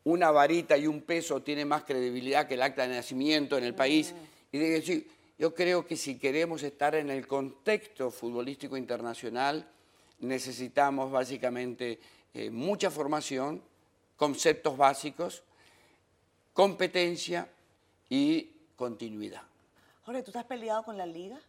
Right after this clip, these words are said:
Speaker 1: No, en
Speaker 2: No,
Speaker 1: absoluto.
Speaker 2: para nada.
Speaker 1: No,
Speaker 2: Cuando
Speaker 1: no.
Speaker 2: decidiste salir con, con tu equipo, al final mar-,
Speaker 1: Mira.
Speaker 2: mostraron sus diferencias, pero ¿y al final qué pasó?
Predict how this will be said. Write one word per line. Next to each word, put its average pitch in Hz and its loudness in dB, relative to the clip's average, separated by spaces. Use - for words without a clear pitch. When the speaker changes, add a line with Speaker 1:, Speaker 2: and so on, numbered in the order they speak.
Speaker 1:
No, 117 -2
en 156 0
Speaker 2:
No, 135 -2
Speaker 1:
absoluto. 147 -4
Speaker 2:
para 143 2
nada. 143 -2
Speaker 1:
No, 110 -6
Speaker 2:
Cuando 208 -2
Speaker 1:
no. 214 0
Speaker 2:
decidiste 220 -6
salir 226 -6
con, 202 -10
con 180 -12
tu 185 -8
equipo, 247 -6
al 156 -12
final 208 -16
mar-, 185 -4
Speaker 1:
Mira. 196 4
Speaker 2:
mostraron 262 -4
sus 320 -4
diferencias, 320 -4
pero 254 -6
¿y 240 -8
al 233 -4
final 254 -12
qué 311 -8
pasó? 151 -12